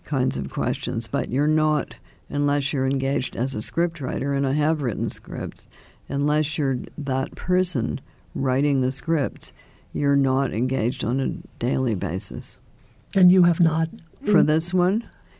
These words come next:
Speaker 1: it's, it's a job for a younger person, quite frankly, and it's a job. So I'd rather be writing books myself.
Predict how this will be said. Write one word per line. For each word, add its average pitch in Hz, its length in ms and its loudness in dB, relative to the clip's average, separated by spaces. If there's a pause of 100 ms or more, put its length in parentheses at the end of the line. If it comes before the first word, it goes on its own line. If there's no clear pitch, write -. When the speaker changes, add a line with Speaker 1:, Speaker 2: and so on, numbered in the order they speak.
(140)
Speaker 1:
it's, - 300 -4
it's 180 180 0
a 180 80 2
job 196 400 2
for 190 180 2
a 160 80 4
younger 151 500 2
person, 135 680 -2 (220)
quite 139 360 0
frankly, 139 600 -2 (420)
and 147 160 2
it's 131 220 0
a 127 80 0
job. 101 480 -2 (460)
So 135 580 0 (400)
I'd 135 180 2
rather 135 380 2
be 135 340 0 (460)
writing 135 420 2
books - 560 -2 (320)
myself. 120 720 -2